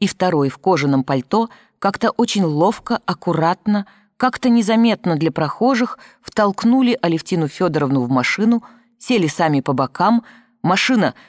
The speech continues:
вопреки правилам, развернулась в обратную сторону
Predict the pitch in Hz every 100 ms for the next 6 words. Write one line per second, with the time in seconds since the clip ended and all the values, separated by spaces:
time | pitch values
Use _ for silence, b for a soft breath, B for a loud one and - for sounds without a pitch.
0 | b 143 170 214 233 196 170 156 147 160
1 | 202 226 - _ _ _ - 196 202 185
2 | 247 240 202 143 - 147 147 151 - 139
3 | 123 - 226 262 269 269